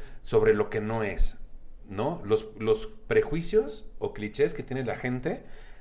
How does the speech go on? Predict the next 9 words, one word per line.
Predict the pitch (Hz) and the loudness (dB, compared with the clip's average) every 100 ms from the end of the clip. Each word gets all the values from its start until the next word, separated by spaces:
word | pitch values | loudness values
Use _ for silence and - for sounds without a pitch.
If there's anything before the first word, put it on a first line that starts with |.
| - | -10
sobre | - 107 104 | 0 6 6
lo | 104 | 4
que | 120 | 0
es | 127 135 | 2 2
anorexia | 117 107 107 120 | 2 0 0 -6
y | |
bulimia. | 98 92 90 87 82 - | -6 -8 -10 -12 -12 -10
O | 98 | -2
sea, | 107 - | -2 -2